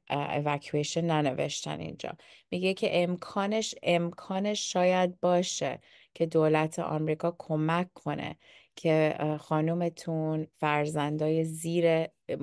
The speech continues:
ز-، فرزندای مجردتون که زیر سن بیست و یک ساله و مادر پدرتون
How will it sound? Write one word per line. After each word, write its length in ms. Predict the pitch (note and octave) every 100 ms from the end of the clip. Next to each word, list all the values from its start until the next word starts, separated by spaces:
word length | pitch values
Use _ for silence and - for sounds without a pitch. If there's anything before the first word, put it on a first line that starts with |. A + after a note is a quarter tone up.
| -
ز-، 220 | D#3+ E3+
فرزندای 600 | D#3 D#3+ D#3+ D#3 D#3 E3
مجردتون 1200 | F3+ E3 D#3 D#3 D3+ D3+ D#3 E3 D#3+ D#3+ D#3 D3+ - - -
که 100 | E3
زیر 480 | D#3+ D#3 D#3+ D#3 D#3
سن 400 | - D#3+ D#3 D3+
بیست 340 | D#3+ D3+ -
و 40 |
یک 240 | D3+ C#3+ -
ساله 560 | - D3+ D3 D#3 F3+ G3+ - - _
و 100 | D#3+
مادر 440 | D#3+ D#3 D3+ D#3
پدرتون 920 | D#3 F3 D#3 D#3 F3+ G#3 - A3 A3